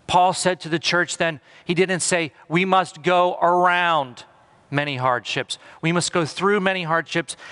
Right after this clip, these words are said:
to enter the kingdom of God, to fully experience God's plan for the world."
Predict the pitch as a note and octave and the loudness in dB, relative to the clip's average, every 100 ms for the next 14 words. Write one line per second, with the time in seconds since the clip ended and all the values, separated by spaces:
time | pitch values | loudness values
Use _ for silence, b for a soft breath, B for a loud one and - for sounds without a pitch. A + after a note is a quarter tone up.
0 | - - F#3 - F3+ G3 - F3 D#3+ - | -6 -4 -2 -2 -2 0 0 0 0 -2
1 | F3 E3+ E3 C#3 D#3+ D3+ D#3+ - - A#3 | -4 -2 -2 0 -2 -2 -4 -6 -4 0
2 | A#3 A#3 A3 F3+ - - A3+ G#3+ G3 F#3+ | 2 0 0 -2 -4 -6 -2 2 2 0
3 | D3 D3 F#3 F3 F3 - F3 E3+ D#3 D#3 | -4 -2 0 0 -2 -6 -2 -2 -2 -4
4 | C#3 B2+ C3 B2+ A#2 | -2 0 0 0 -4